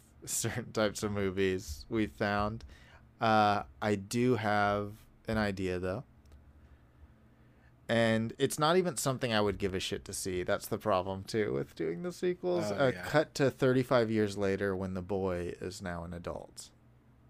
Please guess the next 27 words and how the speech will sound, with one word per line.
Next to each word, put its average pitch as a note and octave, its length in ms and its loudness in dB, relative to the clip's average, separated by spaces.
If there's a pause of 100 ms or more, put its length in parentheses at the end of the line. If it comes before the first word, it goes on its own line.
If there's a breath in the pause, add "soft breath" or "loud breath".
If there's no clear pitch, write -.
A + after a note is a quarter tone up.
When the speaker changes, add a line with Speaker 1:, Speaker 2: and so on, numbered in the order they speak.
(400)
Speaker 2:
Uh-huh. F#2+ 260 -10 (100)
Speaker 1:
And F#2+ 180 -4
his F2+ 140 -6
parents - 640 -8
are F#2 380 -12 (160)
old. - 580 -4 (200)
Let's G#2 220 -6
see, F#2 400 -2 (180)
what's A#2+ 420 2
Speaker 2:
Oh, A2 40 -2
Speaker 1:
life F#2 320 2
Speaker 2:
yeah. G2 80 -6
Speaker 1:
look F#2 160 -6
like F2+ 240 -6
now? F2+ 320 -6
Which, B2 360 -2 (460 loud breath)
luckily, B2+ 400 6
it A#2 120 6
wouldn't A2+ 220 0
be G#2 120 2
in F#2+ 80 -2
the F2+ 80 -4
future G2+ 640 -2
or F2+ 40 -2
anything, F#2+ 460 -6
so F2+ 240 -4
it's, - 420 -10